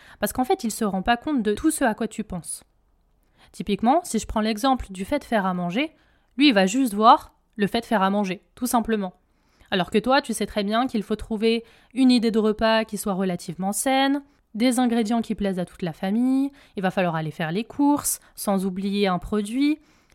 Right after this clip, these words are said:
cuisiner, débarrasser la table, et cetera. Et ensuite, vous pourrez vous répartir les tâches de façon équitable, ou en fonction des domaines. Par exemple, lui pourra s'occuper de la lessive,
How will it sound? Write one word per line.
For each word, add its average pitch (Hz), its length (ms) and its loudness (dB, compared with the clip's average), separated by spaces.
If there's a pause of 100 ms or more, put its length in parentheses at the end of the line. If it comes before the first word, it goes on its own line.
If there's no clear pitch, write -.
(120)
cuisiner, 214 800 0 (300)
débarrasser 180 640 2
la 165 120 -6
table, 233 440 4
et 208 100 -6
cetera. 170 400 -10 (960)
Et 220 80 0
ensuite, 233 480 -4 (140)
vous 208 100 0
pourrez 233 300 -2
vous 208 100 0
répartir 226 480 0
les 202 140 -2
tâches 214 240 -2
de 202 80 -2
façon 185 320 -6
équitable, 202 580 0 (380)
ou 220 80 4
en 190 60 4
fonction 226 280 0
des 247 140 2
domaines. 202 360 -2 (380)
Par 190 140 0
exemple, 202 380 -2
lui 254 120 -2
pourra 202 240 -2
s'occuper 208 420 -4
de 190 60 -4
la 180 80 -4
lessive, 233 500 -2